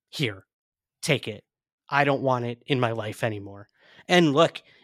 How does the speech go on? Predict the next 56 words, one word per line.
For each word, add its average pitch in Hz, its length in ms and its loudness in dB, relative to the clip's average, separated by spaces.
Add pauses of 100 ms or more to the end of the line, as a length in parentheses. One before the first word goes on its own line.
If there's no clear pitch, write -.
i-, 160 40 6
if 156 320 4
that's 135 300 2
the 127 80 -8
closure 131 480 0
she - 200 -2
needs, 127 460 0
awesome. 113 460 2 (420)
Um, 113 420 2
it's 120 200 -4
now 117 200 2
out 127 220 4
there. 135 200 8
She - 160 0
can 117 160 -4
move 117 180 -4
on 117 220 2
with 113 120 -6
her 110 160 -8
life. 127 380 -2
But, 123 200 0
uh, 123 220 -2 (500)
yeah, 185 120 4
I 156 60 0
found 170 220 4
that 160 120 6
interesting 123 640 -2
that, 127 280 -10
you 135 140 -4
know, 120 240 -6
I 135 100 0
start - 480 2
the 143 80 0
book 120 280 -4
with 127 100 -4
this 120 160 -4
quote 131 240 0
about 120 200 0
seeing 131 340 -2
is 123 140 -2
believing. 120 680 -6 (400)
Um, 131 360 4
and 139 160 2
then 127 100 2
I 127 80 2
had 127 220 2
someone 135 260 0
in 123 100 0
the 117 60 -4
book 123 300 0
literally 131 380 0
say, 113 300 2
"Seeing 180 360 6
is 170 180 8
believing, 110 500 0
but 113 260 2